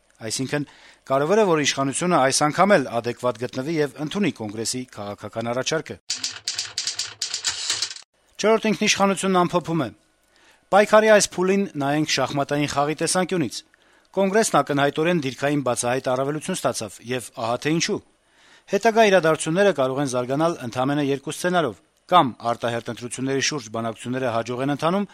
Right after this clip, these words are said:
և դա մոտեցնում է իշխանափոխությունը, կամ բանակցությունները ձախողվում են, և այդ դեպքում Կոնգրեսի ցանկացած հաջորդ հանրահավաք նախորդից ավելի հզոր է լինում, որովհետև խոսքն արդեն գնում է վճռական քայլերի մասին, իսկ փորձը ցույց է տալիս, որ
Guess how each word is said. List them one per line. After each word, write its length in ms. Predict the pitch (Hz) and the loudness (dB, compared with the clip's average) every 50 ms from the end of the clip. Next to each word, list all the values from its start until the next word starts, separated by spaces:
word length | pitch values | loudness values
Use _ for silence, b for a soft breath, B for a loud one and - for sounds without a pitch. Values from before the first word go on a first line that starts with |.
| b b b b b b b - | b b b b b b b 0
և 140 | 190 208 208 | 2 2 4
դա 120 | 190 226 | 6 6
մոտեցնում 480 | 214 180 139 - 151 143 - - 165 151 | 6 6 2 0 0 -2 -2 -2 -2 -2
է 60 | 135 | 0
իշխանափոխությունը, 880 | 123 117 - - 120 120 113 - - 120 104 - 127 - - 170 190 208 190 b b b b b b b b - | -2 -2 -4 -4 -4 -6 -6 -6 -8 -8 -8 -8 -8 -6 -2 -2 -2 -2 -2 b b b b b b b b 6
կամ 160 | - 226 240 | 8 8 8
բանակցությունները 640 | 220 170 156 151 151 139 - - 151 156 170 185 165 | 8 6 4 4 4 2 0 -2 0 0 2 2 2
ձախողվում 540 | 139 143 135 123 135 131 117 123 151 175 180 | 2 2 2 2 -2 -4 -4 -4 -2 0 0
են, 120 | 180 180 160 | 0 0 -2
և 200 | 135 117 123 120 | -4 -4 -2 -2
այդ 160 | 117 120 117 | -2 -4 -2
դեպքում 380 | 107 123 110 - - 156 170 170 165 | -4 -6 -8 -6 -6 -4 -4 -4 -6
Կոնգրեսի 500 | - - 123 117 110 120 120 110 - 123 | -6 -6 -6 -6 -6 -6 -6 -6 -6 -6
ցանկացած 540 | - - 151 156 151 - 170 - - 120 101 - | -4 0 0 0 2 2 0 0 0 -4 -4 -6
հաջորդ 320 | 101 104 95 110 107 - - | -8 -10 -8 -10 -12 -8 -8
հանրահավաք 580 | 117 113 117 120 120 131 147 170 185 180 - | -8 -6 -4 -2 -2 0 0 0 0 -2 -4
նախորդից 560 | - 110 107 101 - 120 113 104 - 135 131 - - | -8 -10 -10 -10 -10 -12 -12 -8 -8 -8 -8 -8 -12
ավելի 340 | - 104 104 104 113 113 113 | -12 -12 -12 -10 -10 -8 -8
հզոր 260 | 113 117 117 156 165 | -8 -6 -4 -2 -2
է 60 | 160 | 0
լինում, 260 | 135 123 110 104 95 - B B B B B B B B | -2 -2 -4 -6 -8 -12 B B B B B B B B
որովհետև 340 | B - 170 196 208 202 - 226 | B -2 2 2 2 4 2 0
խոսքն 340 | - - 180 165 - - - | 0 0 -2 -4 -2 0 2
արդեն 320 | 147 143 - - 170 170 | 2 2 2 0 -2 -2
գնում 240 | 139 131 127 135 143 | -2 -2 -2 0 0
է 80 | 139 139 139 - | 0 0 -2 -4
վճռական 580 | - 120 123 - - 123 123 123 - - 127 127 | -6 -8 -6 -6 -4 -4 -4 -4 -2 -4 -4 -4
քայլերի 400 | 123 - 127 131 135 143 147 156 | -4 -4 -2 -2 -2 -2 -2 0
մասին, 340 | 165 175 165 - 202 160 110 b b b b b b b b | 2 2 2 2 -2 -4 -4 b b b b b b b b
իսկ 200 | - 120 113 - - _ _ | -8 -6 -6 -6 -8 _ _
փորձը 340 | _ - 131 131 120 - 127 | _ -8 -8 -6 -6 -6 -8
ցույց 200 | - - 131 - | -8 -8 -8 -8
է 80 | - 123 | -8 -4
տալիս, 300 | - 131 143 180 185 - | -2 -2 -2 -2 -2 -2
որ 200 | 147 143 143 | -2 -2 -2